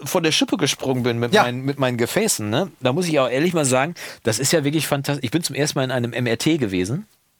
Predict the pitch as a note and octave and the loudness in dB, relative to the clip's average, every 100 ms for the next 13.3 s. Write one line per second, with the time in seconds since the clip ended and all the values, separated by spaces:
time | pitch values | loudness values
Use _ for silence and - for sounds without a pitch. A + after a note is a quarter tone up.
0 | _ D3 D#3 G#3+ _ _ - _ B2 B2 | _ 0 0 0 _ _ -20 _ 0 0
1 | A#2 - A2+ A2+ G#2+ A#2 C3 A2+ A2 G#2+ | -2 -2 0 0 0 -2 0 2 2 0
2 | G#2+ A#2+ - G#2 G2 G2 - F#2+ G2 G#2 | -2 -2 -2 -2 -2 -4 -4 -2 -2 -2
3 | G#2 G#2 G2+ G2 G2 F#2+ F#2 - - - | -2 0 0 0 -2 -4 -10 -12 -8 -6
4 | - F#2 A#2+ A#2+ D#3 D3 C#3 C#3 D#3 - | -4 -2 -2 -2 0 0 2 0 0 -6
5 | A#2+ G#2+ A2 A2+ G#2 G#2+ G#2 B2 - A#2+ | -6 -2 -2 -2 -2 2 2 2 -2 -4
6 | G#2 - A#2+ - - - - B2 B2+ - | -6 -6 -8 -8 -18 -16 -4 -2 -2 0
7 | B2+ - G#2+ F#2+ D#2+ F2+ E2+ E2+ F2 F2 | -2 0 -2 -2 -2 -4 -4 -8 -4 -4
8 | D#2+ - - D2+ D2+ C#2+ D#2 - E2 D#2 | -4 -10 -12 -12 -8 -6 -6 -6 -6 -6
9 | D#2+ G2 G#2+ E2 E2+ F2 G#2+ A#2 G#2 F#2+ | -4 -4 -4 -6 -4 -2 -2 0 -2 -2
10 | - E2+ D2+ G#2+ D3+ - - - - - | -6 -8 -2 -2 -2 -10 -20 -20 -20 -20
11 | - _ - A2+ A2 - - - A#2 A2+ | -20 _ 0 2 2 -2 -14 -4 -2 0
12 | - C3 B2 A#2 A2 G#2 G2+ F2+ F#2 D#3 | 0 2 2 2 0 0 -2 -2 0 0
13 | G#3 - | -2 -6